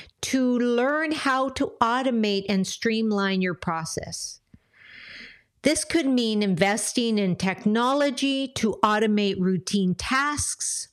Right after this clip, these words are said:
or streamlining operations to reduce costs and increase efficiency. Finally, I want you to think about this. Quiero que empiecen a, a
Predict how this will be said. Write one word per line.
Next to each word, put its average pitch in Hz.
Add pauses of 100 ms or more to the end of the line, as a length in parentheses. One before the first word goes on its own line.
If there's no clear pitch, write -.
or 240
streamlining 233
operations 208
to -
reduce 214
costs - (360)
and 285
increase 226 (100)
efficiency. 202 (1600)
Finally, 202 (1500)
I 214
want 214
you 277
to 240
think 226
about 180
this. 160
Quiero 254
que 302
empiecen 226
a, 208 (200)
a 175